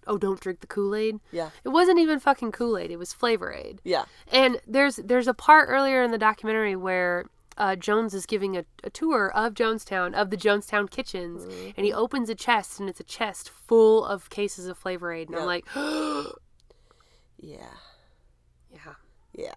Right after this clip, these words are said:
Speaker 1: So, cy-,
Speaker 2: Um,
Speaker 1: cyanide and Flavor Aid.
Speaker 2: Yeah. So then it comes down to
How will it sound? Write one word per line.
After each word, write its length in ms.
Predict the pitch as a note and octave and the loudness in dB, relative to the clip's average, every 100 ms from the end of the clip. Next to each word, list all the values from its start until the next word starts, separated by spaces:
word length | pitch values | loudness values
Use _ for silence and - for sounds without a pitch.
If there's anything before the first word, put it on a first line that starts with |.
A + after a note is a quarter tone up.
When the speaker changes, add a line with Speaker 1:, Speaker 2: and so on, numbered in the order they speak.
| - - | -18 -12
Speaker 1:
So, 400 | - F3+ E3+ F3 | -4 -2 -2 -4
cy-, 220 | - G3+ | 2 2
Speaker 2:
Um, 200 | F#3 F3 | 2 4
Speaker 1:
cyanide 420 | F#3 G#3 G#3+ G#3+ | 4 4 4 2
and 140 | A3+ A3 | -2 -4
Flavor 320 | F#3+ D#3 D3 | -6 -6 -10
Aid. 160 | D3+ E3 | -12 -12
Speaker 2:
Yeah. 400 | F#3 F#3+ E3 D3+ - | -4 2 4 2 -2
So 460 | - A3 G#3+ G#3+ G#3 | -4 2 4 4 2
then 260 | A#3 A#3+ B3 | -2 0 0
it 220 | G#3 - | -2 -4
comes 320 | C#4 A#3+ A3+ | -6 -6 -4
down 360 | G#3 G#3 A3 G#3+ | 0 0 0 -6
to 640 | - G#3 G#3 G#3 G3+ G#3+ | -10 -8 -6 -4 -6 -8